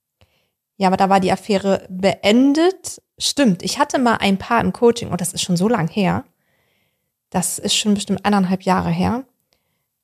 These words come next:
Das war auch ein ganz besonderer Fall. Da hatte sie eine Affäre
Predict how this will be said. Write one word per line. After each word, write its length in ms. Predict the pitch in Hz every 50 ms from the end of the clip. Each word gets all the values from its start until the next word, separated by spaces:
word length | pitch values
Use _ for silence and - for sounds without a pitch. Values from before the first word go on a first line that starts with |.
| _ _
Das 200 | - 190 185 -
war 100 | - -
auch 60 | 190 190
ein 60 | 185
ganz 220 | 185 185 190 -
besonderer 500 | - 180 180 185 190 196 202 202 208 214
Fall. 380 | - - 233 220 226 240 247 247
Da 260 | 247 - 196 185 185
hatte 220 | 190 190 190 190
sie 300 | 180 175 180 208 226 -
eine 160 | - 190 185 190
Affäre 800 | - 180 - - - 220 202 208 226 220 - 247 262 294 359